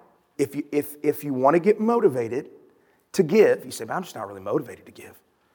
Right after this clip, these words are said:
Just not really excited to give. I'm not really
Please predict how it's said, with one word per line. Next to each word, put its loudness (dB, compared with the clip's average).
Just -4
not 6
really 4
excited 8
to 2
give. 10
I'm 0
not 0
really -4